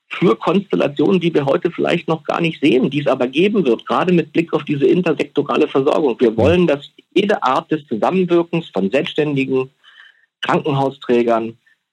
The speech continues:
allen, die da irgendwie eine Rolle spielen, weitestgehend problemfrei möglich ist. Und dazu gehört die Möglichkeit für einen Krankenhausträger, für eine K V,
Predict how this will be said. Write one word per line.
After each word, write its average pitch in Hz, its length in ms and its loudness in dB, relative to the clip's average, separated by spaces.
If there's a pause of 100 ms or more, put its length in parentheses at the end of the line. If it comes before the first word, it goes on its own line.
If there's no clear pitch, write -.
allen, 190 500 2
die 170 100 -4
da 156 260 -2
irgendwie 196 460 -4
eine 156 100 -2
Rolle 117 240 -4
spielen, 85 500 -6 (500)
weitestgehend 170 880 2
problemfrei 139 1080 0
möglich 165 460 -2
ist. 95 140 -6
Und 104 160 -2
dazu 139 300 -2
gehört 147 500 0 (200)
die 123 80 0
Möglichkeit 170 760 0
für 220 80 0
einen 202 120 -2
Krankenhausträger, 127 1200 0
für 117 100 0
eine 104 120 2
K 92 180 -4
V, 160 520 0